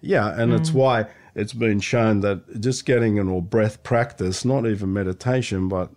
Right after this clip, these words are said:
Speaker 1: ten minutes of proper breathing a day can help reduce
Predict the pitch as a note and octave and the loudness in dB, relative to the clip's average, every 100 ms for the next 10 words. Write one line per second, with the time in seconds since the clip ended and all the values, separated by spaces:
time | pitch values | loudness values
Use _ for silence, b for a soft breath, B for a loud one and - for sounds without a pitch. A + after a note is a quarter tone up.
0 | - A#2 A2 G2+ G2 F2+ - F2+ - G2+ | -6 -2 0 0 -2 -6 -8 -8 -6 -6
1 | F2 E2 G#2 G#2+ F#2+ F2+ E2+ E2+ G#2 F#2 | -4 -4 0 0 0 -4 -6 -4 -2 -2
2 | F#2 - F#2 F2+ F2 G#2+ F#2+ - F#2 F#2 | -6 -6 -6 -6 -6 -6 -6 -8 -6 -6
3 | F#2+ F#2+ F#2 - | -4 -4 -4 -8